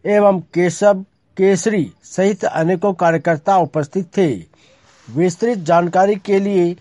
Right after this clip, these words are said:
audio पर click कर पूरी खबर को सुनें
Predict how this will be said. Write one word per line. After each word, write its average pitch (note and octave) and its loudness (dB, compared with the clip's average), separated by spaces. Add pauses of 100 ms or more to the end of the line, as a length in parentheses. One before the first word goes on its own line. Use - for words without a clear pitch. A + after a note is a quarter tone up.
(420)
audio F#3+ 2
पर F3+ 0
click F#3 -4
कर E3+ 2 (300)
पूरी G3+ 0
खबर F3+ 2
को D#3+ -2
सुनें G3 0